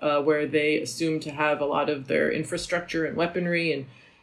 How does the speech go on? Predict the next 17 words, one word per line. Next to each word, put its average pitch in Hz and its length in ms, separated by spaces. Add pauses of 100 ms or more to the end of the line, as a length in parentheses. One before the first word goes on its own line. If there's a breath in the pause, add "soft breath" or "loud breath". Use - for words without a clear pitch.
(140 soft breath)
I, 156 200
I 147 60
assume 156 440
also 156 240
officials 170 480
are 175 120
there, 175 200
although 151 220
they 147 120
could 151 200
have 139 100
moved 139 220
south 156 320
by 160 120
now. 147 300
So 156 280
they're 165 520